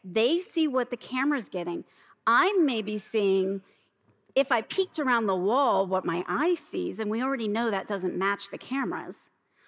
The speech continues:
or I have an additional camera that I set up in the room somewhere so that I can get a picture of the stage to figure out where the placement needs to be on those moving lights, and I'm mixing color to that,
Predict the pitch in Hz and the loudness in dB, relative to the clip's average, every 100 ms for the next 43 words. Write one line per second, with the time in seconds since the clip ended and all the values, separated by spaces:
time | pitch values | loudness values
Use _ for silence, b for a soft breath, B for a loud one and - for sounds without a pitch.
0 | b b 302 349 370 311 277 262 254 285 | b b 2 4 6 4 4 2 2 2
1 | 302 302 277 254 254 233 B B - 247 | 2 2 4 2 0 -2 B B -4 -2
2 | 240 269 - 294 262 - 285 277 233 226 | 0 0 0 -2 -4 -2 0 0 0 0
3 | 226 - 247 240 220 180 208 277 320 - | -2 -4 -4 -4 -4 -2 0 2 2 0
4 | 269 196 180 185 185 185 - b b - | -4 -2 0 0 -2 -4 -10 b b -2
5 | 240 240 233 226 240 262 226 208 240 - | 2 2 2 2 2 0 0 -2 -4 -4
6 | 202 180 - 247 233 233 180 175 - B | -4 -6 -6 -2 0 0 -2 -4 -10 B
7 | B 240 - 233 208 202 202 185 180 - | B -8 -6 -2 2 2 0 -2 -4 -4
8 | 208 - 226 196 180 - 196 180 175 170 | -4 -2 -4 -2 -4 -4 -8 -4 -2 -2
9 | 170 202 226 277 208 180 175 180 - B | -2 -4 -2 -2 0 -2 -4 -10 -16 B
10 | B 214 220 240 247 - 196 175 185 185 | B -2 0 0 -2 -4 -8 -6 -4 -4
11 | 180 196 214 | -4 -2 -2